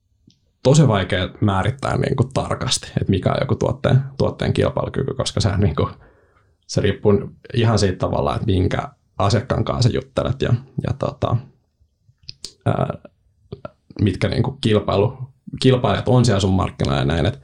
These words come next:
et tavallaan ehkä se, se, mistä sitä näkee, että onko tuote kilpailukykyinen, niin, niin se, usein se näkyy siitä kasvusta, että onko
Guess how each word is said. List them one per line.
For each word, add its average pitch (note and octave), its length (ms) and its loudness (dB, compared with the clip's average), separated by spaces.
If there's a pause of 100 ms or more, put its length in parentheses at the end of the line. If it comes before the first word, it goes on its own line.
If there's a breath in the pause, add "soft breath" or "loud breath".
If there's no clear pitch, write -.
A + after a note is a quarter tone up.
(1000 loud breath)
et G#2+ 100 -4
tavallaan C3+ 360 4
ehkä - 160 0
se, A#2+ 240 4
se, - 140 4
mistä C3+ 220 2
sitä B2 180 0
näkee, A2+ 360 0
että G#2+ 220 -2
onko F#2+ 160 -2
tuote - 280 0
kilpailukykyinen, C2+ 760 0
niin, B1+ 280 0 (160)
niin - 120 -2
se, B2 120 2 (540)
usein A#2 360 2
se G2+ 80 2
näkyy G2 380 2
siitä - 220 0
kasvusta, - 560 0 (180)
että - 160 -6
onko - 100 -4